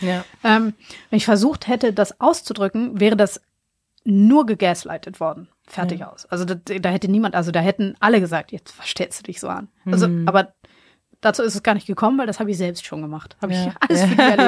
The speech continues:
Speaker 2: erledigt, weißt du?
Speaker 1: Ja.
Speaker 2: Äh, interessant. Es war erst wirklich, ganz kürzlich bin ich in eine Produktion reingeschneit, wo ich gedacht habe, ich fall gleich vom Glauben ab. Das kann nicht euer Ernst sein. Das war wirklich ein komplett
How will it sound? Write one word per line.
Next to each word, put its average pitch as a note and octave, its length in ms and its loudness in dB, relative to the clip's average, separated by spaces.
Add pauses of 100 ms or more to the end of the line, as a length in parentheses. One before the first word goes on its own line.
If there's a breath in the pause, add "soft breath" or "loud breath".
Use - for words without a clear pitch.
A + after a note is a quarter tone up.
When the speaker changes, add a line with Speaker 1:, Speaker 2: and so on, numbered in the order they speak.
(160)
Speaker 2:
erledigt, A3 160 -4 (240 soft breath)
weißt G3+ 220 0
du? - 100 0 (140 loud breath)
Speaker 1:
Ja. F#3 200 -4 (520 loud breath)
Speaker 2:
Äh, A#3+ 360 -2
interessant. C#4 460 -4
Es - 180 -16
war D4+ 220 4
erst E4 240 -2
wirklich, D4+ 300 -4 (640)
ganz C#4 320 0
kürzlich C#4 540 -8
bin A#3 100 -4
ich A3+ 220 -8 (340)
in G#3+ 100 -4
eine G#3 120 -2
Produktion A3 500 -4
reingeschneit, A3+ 640 -6
wo G#3+ 40 -10
ich - 100 -12
gedacht G3+ 320 -2
habe, G#3+ 160 -2
ich - 100 -12
fall A3+ 260 -8
gleich G#3+ 240 -6
vom F3+ 300 -12
Glauben A3 640 2
ab. G#3 260 -4 (440)
Das - 100 -20 (180)
kann - 220 2 (100)
nicht D4 200 4
euer G#3 160 4
Ernst F#3 380 -2
sein. G#3+ 240 -4 (520 soft breath)
Das G3+ 260 -4
war C4+ 320 2
wirklich D4+ 800 -2 (320)
ein G3+ 160 0 (320)
komplett C#4 760 2